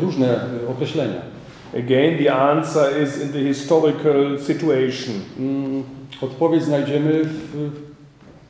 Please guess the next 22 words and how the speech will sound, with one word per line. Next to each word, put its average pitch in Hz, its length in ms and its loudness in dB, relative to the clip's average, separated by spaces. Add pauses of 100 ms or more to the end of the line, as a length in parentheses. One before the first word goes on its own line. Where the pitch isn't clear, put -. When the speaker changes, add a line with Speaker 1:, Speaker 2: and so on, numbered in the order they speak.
(320)
Speaker 1:
mm, 143 280 -6
jakby 139 220 -4
w - 60 -10
historii. 143 480 0 (1400)
Speaker 2:
Church - 420 6 (440)
is 165 220 2
from 156 280 -2
a 151 80 4
Greek 175 440 0
word. 120 520 4 (360)
Speaker 1:
Słowo 151 480 0 (180)
kościół 175 640 4
pochodzi 147 380 -2
z 131 140 -4
greckiego 139 420 0
słowa. 131 680 -2 (520)
Speaker 2:
And 123 100 -2
the 135 80 4
Greek 170 380 0
word 156 260 8 (120)
is 135 80 -2 (240)
kyriake. 185 1000 2